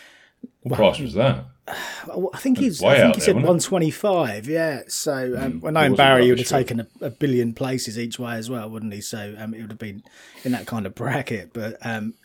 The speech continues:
Speaker 2: yeah, at, at one point, C T Pan looked like he was gonna win, and a couple of shots clear, wasn't he, going into the final day? And just,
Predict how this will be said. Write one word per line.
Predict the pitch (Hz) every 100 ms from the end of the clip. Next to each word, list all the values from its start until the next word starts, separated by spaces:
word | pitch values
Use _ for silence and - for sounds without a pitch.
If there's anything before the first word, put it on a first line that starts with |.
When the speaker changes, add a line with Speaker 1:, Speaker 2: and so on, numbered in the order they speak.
| _
Speaker 2:
yeah, | 139 185 - - 160
at, | 127 -
at | 131
one | 120 143 131
point, | 123 135 160
C | - 131
T | 127 135
Pan | - 135 139
looked | 135
like | 135 131
he | 131
was | 127
gonna | 143 131
win, | 127 156
and | 104 104
a | _ - - - - _ -
couple | - 120
of |
shots | - 139 -
clear, | - 127 131 143
wasn't | 143 139
he, | 120
going | 131 127
into | 117
the | 113
final | - 127 127 117
day? | 127 127 131
And | 131 - _ _ _ - - - - _ _ - _ _ _
just, | -